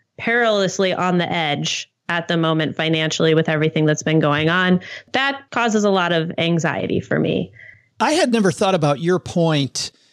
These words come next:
Speaker 2: and I love this point, that for people that were afraid of investing, this gives them the whole wrong idea. I totally buy that. There are people that have never invested a dime,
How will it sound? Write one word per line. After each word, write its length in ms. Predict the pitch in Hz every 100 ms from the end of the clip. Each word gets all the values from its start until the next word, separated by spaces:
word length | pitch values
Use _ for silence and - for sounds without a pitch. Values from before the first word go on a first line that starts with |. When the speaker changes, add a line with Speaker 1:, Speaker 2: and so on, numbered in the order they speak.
| _ _
Speaker 2:
and 120 | 190
I 60 | 175
love 300 | 160 180 151
this 180 | 156 -
point, 460 | - 160 156 143
that 200 | - 151
for 140 | - 196
people 320 | - 220 233
that 80 | 190
were 140 | 196
afraid 320 | 156 - 170 170
of 80 |
investing, 520 | 147 131 156 - 151 147
this 160 | 143
gives 180 | 180 143
them 120 | 147
the 40 | 139
whole 220 | 147 147
wrong 240 | 135 135
idea. 400 | 127 123 123 120 -
I 100 | 180
totally 500 | - - 196 175 151
buy 220 | 131 135
that. 260 | 123 131 - - - - -
There 180 | 196 208
are 100 | 180
people 320 | 202 196 190
that 100 | 160
have 120 | 139
never 240 | 165 180 196
invested 440 | 170 175 - 180
a 60 | 160
dime, 500 | 160 156 156 156